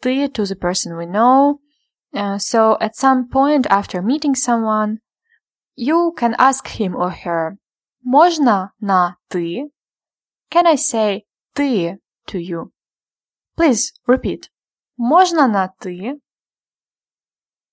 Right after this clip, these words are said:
Можна is a very useful word that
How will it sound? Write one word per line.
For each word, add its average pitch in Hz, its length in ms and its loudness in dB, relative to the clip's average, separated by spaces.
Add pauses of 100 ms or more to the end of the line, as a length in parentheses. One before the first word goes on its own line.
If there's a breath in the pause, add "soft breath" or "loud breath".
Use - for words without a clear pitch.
(1080)
Можна 233 640 2 (380)
is 254 160 2
a 247 80 0
very 311 380 4 (140)
useful 220 280 -4 (120)
word 190 180 0
that 185 160 -8